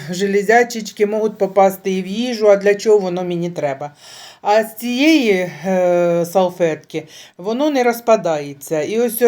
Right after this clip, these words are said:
де на холодильнику десь щось причепилося, ну, знаєте, ото ж руками, то мокрими, то цей, все оттирається, вс-, ну, в общем, мені подобається. Е, якщо у вас продаються вони просто в вільному доступі,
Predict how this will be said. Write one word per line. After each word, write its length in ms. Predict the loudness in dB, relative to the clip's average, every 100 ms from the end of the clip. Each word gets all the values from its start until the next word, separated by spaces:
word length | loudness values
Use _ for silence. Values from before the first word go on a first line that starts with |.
| 4
де 260 | 4 4
на 120 | 2 0
холодильнику 840 | 4 4 2 -2 -6 -6 -6 -4
десь 260 | 0 0 -2
щось 180 | -8
причепилося, 1000 | -8 -10 -8 -8 -4 -2 0 -2 0 -2 -4 -16 -20 -10
ну, 60 | -6
знаєте, 420 | 0 0 2 0
ото 200 | -2 -2
ж 100 | -4
руками, 480 | -6 0 0 0 -2
то 160 | -2
мокрими, 480 | 0 -2 -2 -2 -2
то 160 | -2 -4
цей, 400 | 2 2 2 -4 _ -20 _
все 260 | -4 2 4
оттирається, 920 | 2 2 2 4 4 2 -2 -2 0 0
вс-, 160 | -4 0
ну, 120 | 2
в 20 |
общем, 320 | 2 0 2
мені 220 | 2 2
подобається. 880 | 2 0 0 -2 -4 -10 -8 -8 -8 -12 _ -6
Е, 240 | -4 -2
якщо 380 | -2 -2 -2 0
у 120 | 2
вас 240 | 2 0 -2
продаються 640 | -4 0 0 0 0 -2
вони 220 | 0 -4
просто 420 | -4 -4 -4 -4
в 60 | -4
вільному 400 | -2 -2 -4 -2
доступі, 580 | -4 -4 -8 -14 -14